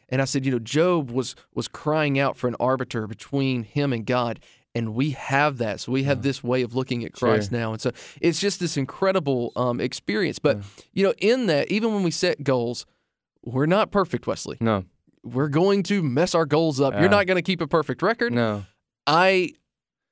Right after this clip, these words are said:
Speaker 1: uh, repent now, but I don't get to read
Speaker 2: Sure.
Speaker 1: Scripture every day.
Speaker 2: I
Speaker 1: I
Speaker 2: know.
Speaker 1: don't speak Scripture to my wife every
Speaker 2: Right.
Speaker 1: day.
Speaker 2: Well, I think it's important that, that we also understand that we're gonna have,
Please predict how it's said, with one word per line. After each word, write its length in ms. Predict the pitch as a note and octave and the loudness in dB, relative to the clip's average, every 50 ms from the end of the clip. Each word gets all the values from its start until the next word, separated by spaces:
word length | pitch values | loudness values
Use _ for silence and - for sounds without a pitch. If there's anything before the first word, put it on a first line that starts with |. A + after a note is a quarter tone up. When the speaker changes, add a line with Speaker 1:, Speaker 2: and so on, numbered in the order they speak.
| _ _ _ - - | _ _ _ -4 -4
Speaker 1:
uh, 80 | C3+ A#2+ - - | -4 -4 -4 -6
repent 420 | C3+ A#2+ C#3 C#3 - E3+ F#3 F3+ - | -4 -2 -2 0 0 0 0 0 2
now, 160 | C#3 C#3 C3+ | 0 0 2
but 120 | B2 C#3 | 2 2
I 100 | C#3+ D#3+ | 2 4
don't 180 | F3+ F#3+ F#3 E3+ | 4 2 2 0
get 80 | E3 E3 | -2 0
to 80 | - F3+ | 2 4
read 100 | F3 D#3+ | 6 6
Speaker 2:
Sure. 80 | C3 | 6
Speaker 1:
Scripture 280 | G#2+ E3 D#3 - E3+ D#3+ | 4 0 -2 0 2 0
every 260 | D3+ C#3 C#3 D#3 D3 | 2 2 2 2 2
day. 240 | C#3 D3+ D3+ C#3 B2+ | 4 4 4 4 4
Speaker 2:
I 40 | B2 | 4
Speaker 1:
I 20 | |
Speaker 2:
know. 100 | C3 E3 | 4 4
Speaker 1:
don't 160 | E3 E3 C#3+ | 4 4 2
speak 380 | - - - - G#3+ G#3+ E3 - | -2 -6 -2 0 0 0 -2 -4
Scripture 380 | - - - F3 - - D3+ | -4 -2 -2 -2 -2 -2 -4
to 60 | C#3 C#3 | -2 0
my 100 | C#3 C#3 | 0 2
wife 240 | C#3+ D3 D#3 D3 - | 2 2 0 0 0
every 140 | B2+ A2+ A#2 | 2 4 4
Speaker 2:
Right. 140 | A#2+ A#2 | 4 4
Speaker 1:
day. 220 | A2+ A2 F2+ F#2 - _ _ _ _ - | 4 2 0 -4 -8 _ _ _ _ 0
Speaker 2:
Well, 120 | D#3 E3 | 2 2
I 60 | G#3 | 2
think 220 | A3 - B3 A3+ - | 2 0 -2 -2 -2
it's 160 | E3 C#3+ - | -2 -2 -2
important 640 | C#3 B2 A#2 - - C3+ D#3+ E3+ D3+ C3+ A#2+ - A#2+ | -2 -4 -4 -2 0 2 2 4 2 2 0 0 0
that, 200 | A#2+ A#2+ A#2 A2+ B2 | 0 0 0 0 0
that 120 | B2 B2 | 0 2
we 180 | A#2+ B2+ B2+ C3 | 2 2 4 4
also 400 | B2+ C#3+ D3+ C#3+ - - B2+ B2 | 4 4 2 0 0 -2 0 0
understand 500 | A#2+ A#2+ A2+ A2 - C3 B2 B2 A#2+ A#2 | 0 0 -2 -4 -4 -4 -2 -2 0 0
that 140 | A2+ A2 - - | -2 -4 -6 -10
we're 240 | B2 A2+ A#2+ B2+ C3 | -6 -4 -2 -2 0
gonna 240 | B2+ D3 D3 C#3 B2+ | 0 -2 -2 -2 -2
have, 320 | B2+ C3 B2+ A#2+ A#2 G2+ | -2 0 0 0 0 -2